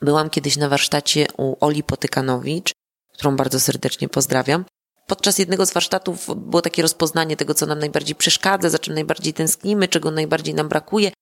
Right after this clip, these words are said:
I wyszło na to, że ja najlepiej wypoczywam, jak nie mam nic do zrobienia, jak nikt ode mnie niczego nie chce, jak jest kompletny brak jakichkolwiek bodźców.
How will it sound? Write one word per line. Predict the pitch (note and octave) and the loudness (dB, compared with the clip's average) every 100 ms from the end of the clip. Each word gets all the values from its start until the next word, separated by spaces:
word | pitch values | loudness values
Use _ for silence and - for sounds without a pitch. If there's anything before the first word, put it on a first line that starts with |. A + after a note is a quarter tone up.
| _ - | _ -2
I | F#3+ | 0
wyszło | E3+ A3+ G3 | 2 2 2
na | F#3 | 2
to, | G3 | 2
że | F3 E3+ | 2 2
ja | F3 F#3+ | 2 4
najlepiej | E3+ E3 F3 F3 | 2 2 0 -2
wypoczywam, | D#3+ - D#3 - F#3 F3+ E3+ _ _ - | -4 -4 -4 0 0 0 -4 _ _ -2
jak | D#3 - | -2 0
nie | E3+ | 0
mam | E3 D3+ - - | 0 -2 -6 -8
nic | D#3+ F#3 F#3+ - | 0 2 2 0
do | F3 | 0
zrobienia, | - F3 E3+ E3+ E3 E3 F3+ - | 2 0 2 0 2 0 0 0
jak | D3 D3 - D3+ | 0 0 -2 0
nikt | E3 F#3 | 0 0
ode | - E3 E3+ | 0 0 0
mnie | E3+ E3 | 0 0
niczego | E3 E3+ E3 E3 | 0 0 0 0
nie | D#3+ D#3 | 0 0
chce, | - - D#3+ D3+ D3+ - - | 0 0 4 4 0 -6 -6
jak | D3 C#3+ C#3+ C#3 - | 0 2 2 0 -2
jest | D#3 - | -2 -2
kompletny | - E3+ - F3 E3+ E3 | -4 -4 0 0 0 -2
brak | D#3 D#3+ D3+ D#3 | 0 0 0 -4
jakichkolwiek | D3+ - D#3+ D3 C#3+ | -8 -4 -2 0 -2
bodźców. | C#3 D3+ C#3+ - - - | 0 0 0 -2 -4 -10